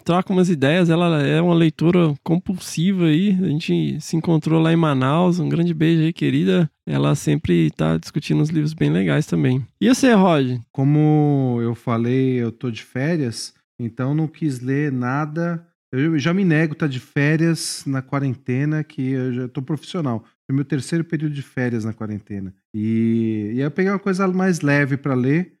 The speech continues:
Speaker 2: Então eu tô lendo A Ciência dos Super-Heróis.
Speaker 1: Oh, que massa!
Speaker 2: É.
Speaker 1: Quem que é o autor?
Speaker 2: Ah, Lois Grash, Robert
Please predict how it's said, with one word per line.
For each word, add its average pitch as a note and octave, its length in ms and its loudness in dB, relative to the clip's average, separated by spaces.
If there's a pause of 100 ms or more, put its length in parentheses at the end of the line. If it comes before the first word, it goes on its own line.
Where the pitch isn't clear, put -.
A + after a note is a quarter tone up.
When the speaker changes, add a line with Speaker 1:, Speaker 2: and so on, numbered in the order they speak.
(140)
Speaker 2:
Então D#3 140 0
eu E3+ 60 0
tô E3+ 160 0
lendo D3+ 1000 2 (320)
A A#2+ 60 -10
Ciência G#3 580 0
dos F#3+ 140 -4
Super-Heróis. C3 920 -2
Speaker 1:
Oh, E4 180 0
que - 140 -2
massa! G#3+ 800 2 (160)
Speaker 2:
É. D3 460 0
Speaker 1:
Quem G3+ 160 -2
que A3 80 -2
é - 20 2
o F#3+ 40 2
autor? G#3+ 380 0 (160)
Speaker 2:
Ah, C3 380 -4
Lois D#3+ 480 0
Grash, D#3+ 640 -2 (340)
Robert D#3 560 -2